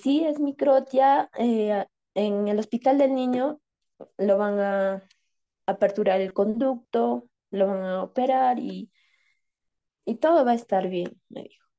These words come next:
Pero para ese entonces ya, ya mi bebé tenía tres meses.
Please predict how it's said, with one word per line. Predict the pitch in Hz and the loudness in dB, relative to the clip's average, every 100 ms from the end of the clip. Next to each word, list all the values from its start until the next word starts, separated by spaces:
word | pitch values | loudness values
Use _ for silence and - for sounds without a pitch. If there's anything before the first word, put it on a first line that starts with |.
| _ _ _ _ _ _ _ | _ _ _ _ _ _ _
Pero | 214 202 196 196 202 | 0 2 2 0 2
para | 220 240 | 2 2
ese | 269 | 2
entonces | 294 294 269 262 247 240 | 0 4 2 2 -4 0
ya, | 220 214 214 214 - _ _ _ _ _ _ _ _ - | 0 0 -2 -6 -10 _ _ _ _ _ _ _ _ -12
ya | 202 226 | -2 0
mi | 226 233 | 2 0
bebé | 214 202 202 | 0 0 0
tenía | 190 196 196 190 _ _ _ | -2 -2 -4 -6 _ _ _
tres | - 254 254 | -4 -2 0
meses. | 226 190 190 196 - | 0 -2 -4 -10 -12